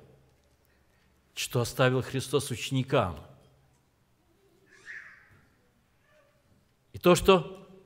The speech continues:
Он сказал: "Я уже не буду пить от плода виноградного до того дня, когда буду пить новое вино в Царстве Божием".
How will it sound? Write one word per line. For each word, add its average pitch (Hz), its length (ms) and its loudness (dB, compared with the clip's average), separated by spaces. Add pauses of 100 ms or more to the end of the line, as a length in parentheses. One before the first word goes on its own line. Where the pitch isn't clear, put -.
(1000)
Он 175 160 4
сказал: 175 840 2 (1300)
"Я 160 380 4
уже 175 360 6
не 180 140 6
буду 156 640 2 (560)
пить - 400 -2
от 165 240 2
плода 175 300 6
виноградного 170 640 4
до 147 160 0
того 175 260 4
дня, 196 400 2 (300)
когда 156 260 6
буду 180 380 0
пить 202 320 -6
новое 208 420 10
вино 214 360 4
в - 60 -10
Царстве 208 640 6
Божием". 151 680 12